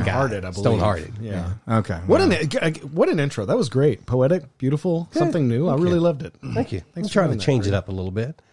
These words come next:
Speaker 2: We're a hundred and five episodes in.
Speaker 3: Oh, my gosh.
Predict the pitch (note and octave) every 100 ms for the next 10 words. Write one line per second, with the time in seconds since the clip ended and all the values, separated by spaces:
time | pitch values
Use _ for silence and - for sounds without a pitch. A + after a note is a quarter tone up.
0 | _ - D#3 D#3 B2+ G#2+ A#2 G#2+ G#2+ -
1 | G2+ G2 G2+ A#2 C#3 _ - _ _ -
2 | G#2+ G2+ F2+ F2 F2 E2 D#2+ - -